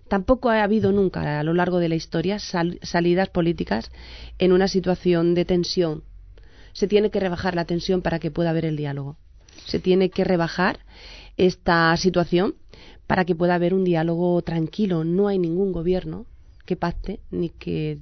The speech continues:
dialogue en situaciones donde, eh, como la que tenemos en estos momentos. Eso no existe,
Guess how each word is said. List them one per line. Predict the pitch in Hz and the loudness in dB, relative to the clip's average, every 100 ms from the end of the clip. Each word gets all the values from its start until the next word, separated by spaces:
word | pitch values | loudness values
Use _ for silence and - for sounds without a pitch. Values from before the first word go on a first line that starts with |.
| - | -6
dialogue | 165 151 160 170 247 - - - - - - | -2 0 0 -2 -6 -12 -18 -18 -18 -14 -2
en | 180 165 165 165 | 2 4 2 0
situaciones | - - 170 160 170 | -2 -6 -4 -2 -2
donde, | 165 165 165 165 156 151 156 - | -2 -2 0 0 0 0 -4 -8
eh, | - | -8
como | - 170 | -2 -2
la | 165 | 0
que | 156 | -2
tenemos | 156 175 160 | -2 0 -2
en | 160 | -4
estos | 151 - 151 | -8 -8 -8
momentos. | 147 151 147 151 - | -6 -6 -8 -10 -10
Eso | 190 247 | -8 -8
no | 151 | -8
existe, | - 147 - 151 | -8 -10 -12 -18